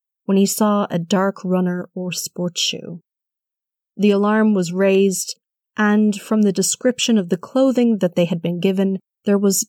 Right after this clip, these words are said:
tentative confirmation that the small body was that of the eleven-year-old missing boy. After determining that this was likely, all the searchers backed off, and Gardaí sealed off the area to preserve the scene.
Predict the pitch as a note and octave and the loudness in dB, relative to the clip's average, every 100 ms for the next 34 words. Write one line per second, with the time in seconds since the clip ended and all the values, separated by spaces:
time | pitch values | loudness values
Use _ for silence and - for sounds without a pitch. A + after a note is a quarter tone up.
0 | - - B3 A#3 A3 A3+ - - F#3 F3 | -6 -2 0 0 0 -2 -2 -4 -2 -2
1 | F3+ F#3 F#3 F#3 F3 - F3 - - G#3 | 0 2 2 0 -2 -4 -6 -4 -2 2
2 | G3+ G3 G3 F#3+ E3 - - E3+ - F3+ | 2 2 0 0 -2 -4 -2 -4 -2 -2
3 | F3 - F#3 F#3+ F#3+ F#3+ G3 F#3+ F#3 E3+ | -2 -2 -2 2 2 2 2 2 0 0
4 | E3 E3 E3+ - F3+ F3+ F3+ F3+ E3 E3 | -2 -4 -6 -4 -6 -2 -2 -2 -4 -6
5 | E3 _ _ _ _ _ _ _ _ _ | -10 _ _ _ _ _ _ _ _ _
6 | _ - A3 A3 A3+ F#3+ G#3+ G#3 - C4 | _ -2 -2 0 0 2 0 0 -2 2
7 | A#3+ A#3 A3 G#3+ G3 G3 F#3 F#3+ - F#3 | 2 4 2 -2 -2 -2 0 -2 -2 -6
8 | F3 G3+ A3 A3 - F#3 F3 - _ _ | -2 0 0 0 -2 -2 -2 -10 _ _
9 | _ G#3+ A3+ A#3+ A3+ - G3 F#3 F3 E3 | _ 0 2 2 0 0 -2 -2 -4 -4
10 | E3+ C#3+ - G3 F#3+ F#3 - _ _ _ | -8 -12 -4 -2 0 -2 -6 _ _ _
11 | C4+ A3 G#3+ A3 A#3 A#3 A3 G#3 - - | 0 0 2 0 2 2 2 0 -2 0
12 | A3 G#3 G3 F3+ F3 - F3 E3+ E3+ E3 | 2 2 0 -2 -4 -4 -2 -2 -6 -8
13 | D#3+ - - G3 F3 F3+ F3+ E3 D#3+ - | -10 -16 -2 0 2 0 0 -4 -6 -4
14 | F#3 F3 F#3+ | -4 -6 -10